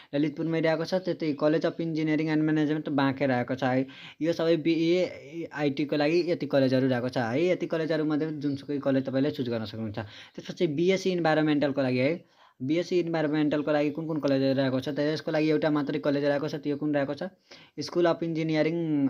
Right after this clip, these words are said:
इ-, स्कुल अफ इन्भाइरोमेन्टल साइन्स एन्ड म्यानेजमेन्ट है, काठमाडौँमा रहेको छ, बलुवाटार है। यति यो कलेज रहेको छ। ल, उम्, ए, अब त्यस्तै अब बिएससीको ला-, उम्, बिसिएको लागि है, बिसिएको लागि कुन कुन कलेजहरू रहेको छ त? बिसिएको लागि,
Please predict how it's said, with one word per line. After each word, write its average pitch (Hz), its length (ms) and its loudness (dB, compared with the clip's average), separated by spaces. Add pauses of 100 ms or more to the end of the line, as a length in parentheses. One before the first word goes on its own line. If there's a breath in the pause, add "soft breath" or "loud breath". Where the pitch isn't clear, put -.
(100)
इ-, 170 340 0
स्कुल 180 280 -2
अफ 190 160 4
इन्भाइरोमेन्टल 160 580 2
साइन्स 151 300 -2
एन्ड 147 140 2
म्यानेजमेन्ट 139 460 2
है, 135 140 2
काठमाडौँमा 135 520 0
रहेको 135 200 0
छ, 139 80 -8 (1200 loud breath)
बलुवाटार 135 480 4
है। 151 300 0
यति 143 520 -4
यो 156 200 -2
कलेज 135 280 0
रहेको 120 280 -4
छ। 110 120 -8
ल, 107 380 -8 (1080 soft breath)
उम्, 131 240 4
ए, 151 160 0
अब 147 220 -4
त्यस्तै 175 360 -2
अब 151 180 6
बिएससीको 160 580 -2
ला-, 131 340 -4
उम्, 131 460 0
बिसिएको 175 500 0
लागि 139 200 4
है, 143 240 2 (380 loud breath)
बिसिएको 180 560 0
लागि 170 140 2
कुन 175 180 -4
कुन 175 140 -4
कलेजहरू 139 400 2
रहेको 131 240 0
छ 123 80 -8
त? 135 100 -6
बिसिएको 147 560 0
लागि, 170 560 2